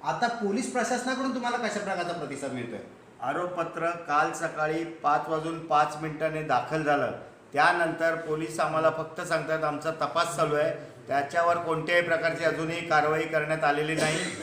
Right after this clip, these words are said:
Speaker 2: तो हॉस्पिटलमध्ये, परब हॉस्पिटलमध्ये तो ॲडमिट आहे आणि त्याच्यावर त्याने ॲक्च्युली ते प्रायव्हेट हॉस्पिटलमध्ये न ठेवता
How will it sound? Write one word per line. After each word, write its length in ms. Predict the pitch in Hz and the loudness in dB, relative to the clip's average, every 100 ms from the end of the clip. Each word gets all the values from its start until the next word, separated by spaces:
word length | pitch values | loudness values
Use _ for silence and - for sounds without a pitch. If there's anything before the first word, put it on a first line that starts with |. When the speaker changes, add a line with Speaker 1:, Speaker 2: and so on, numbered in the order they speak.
| - - | -10 -4
Speaker 2:
तो 80 | 147 | -2
हॉस्पिटलमध्ये, 840 | 131 135 - 175 175 175 165 156 | 0 -2 -4 -2 0 0 0 0
परब 380 | - - 151 175 | 0 -2 2 2
हॉस्पिटलमध्ये 640 | 170 160 170 165 165 160 | 2 0 -2 -2 0 -2
तो 200 | 160 165 | 2 6
ॲडमिट 420 | 151 139 147 170 165 | 6 6 2 2 4
आहे 360 | 165 - - - - | 4 2 -8 -16 -8
आणि 200 | 123 170 | -6 -4
त्याच्यावर 560 | 175 160 - 170 175 175 175 - | -2 -4 2 4 4 4 2 -2
त्याने 200 | 151 175 | -2 2
ॲक्च्युली 420 | 175 139 180 175 | 0 0 -4 -6
ते 340 | 175 180 185 | -4 -4 -4
प्रायव्हेट 420 | 185 156 143 170 175 | -4 2 2 4 2
हॉस्पिटलमध्ये 1000 | 165 165 170 170 165 - 156 151 156 | 0 -2 -2 -2 -4 -10 -8 -6 -6
न 220 | 165 160 175 | 0 2 2
ठेवता 560 | 175 160 143 104 - | 2 2 2 2 -4